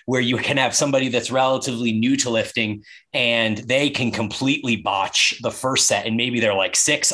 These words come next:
R I R. And then when they actually get to their failure set, they're getting, like, six more reps than what they got on their first set. And so it's great in that sense that, like, you're getting them to a failure set early to be like, so they, they're aware and they're saying, "Hey, you know,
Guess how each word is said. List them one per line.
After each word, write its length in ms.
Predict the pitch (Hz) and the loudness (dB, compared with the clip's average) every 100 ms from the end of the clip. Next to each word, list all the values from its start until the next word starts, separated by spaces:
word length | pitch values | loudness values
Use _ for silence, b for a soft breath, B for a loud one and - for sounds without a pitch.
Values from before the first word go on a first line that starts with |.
| - | 0
R 240 | 107 104 | 0 2
I 140 | 101 98 | 2 2
R. 340 | 98 101 - B B | 2 0 -4 B B
And 160 | 127 127 | -2 0
then 220 | 131 123 | 2 0
when 140 | 127 123 | 0 2
they 120 | 127 | 2
actually 440 | 127 127 - 135 | 4 2 2 0
get 180 | 117 - | -2 -4
to 80 | 120 | 0
their 160 | 117 | 0
failure 420 | 113 131 127 127 117 | 0 0 2 2 2
set, 260 | 120 117 | 0 0
they're 120 | 117 | -2
getting, 240 | 107 120 120 | 0 0 0
like, 200 | 101 98 | 0 0
six 360 | - - - | 0 0 -2
more 180 | 139 117 | 0 2
reps 360 | 107 113 113 - | 2 0 0 -2
than 120 | 113 | 0
what 160 | 107 104 | -2 0
they 140 | 107 | 0
got 320 | 110 107 104 | 2 0 2
on 160 | 120 101 | -2 0
their 120 | 98 | -2
first 380 | - 123 120 - | -2 -2 0 2
set. 240 | 101 95 - B B B | 2 -2 -8 B B B
And 220 | 110 147 139 | 0 2 4
so 120 | 165 | 2
it's 120 | 120 | 2
great 360 | 120 175 233 180 | 0 2 2 0
in 100 | 143 | 0
that 220 | 135 - | 0 0
sense 340 | 143 131 - | -2 -2 -2
that, 180 | 139 143 | -2 0
like, 240 | 127 117 | -2 -2
you're 300 | 123 113 101 - | -2 -2 -4 0
getting 320 | 160 160 156 | 2 4 2
them 180 | 143 131 | 2 0
to 160 | - 131 | 0 0
a 60 | |
failure 400 | - 151 139 135 | 2 2 4 2
set 260 | 120 131 - | 2 0 0
early 360 | 131 147 135 113 | 0 0 2 -2
to 120 | 110 | -2
be 120 | 117 | 0
like, 260 | 113 107 - - | 0 0 -6 -6
so 140 | 131 | 0
they, 200 | 120 107 107 | 2 0 0
they're 120 | 123 | 0
aware 440 | 107 101 135 107 98 | 2 2 2 2 0
and 100 | 95 | -2
they're 100 | 104 | -2
saying, 200 | 107 90 | -4 -2
"Hey, 260 | 156 147 | 2 4
you 140 | 107 101 | 4 2
know, 260 | 98 92 | 0 -2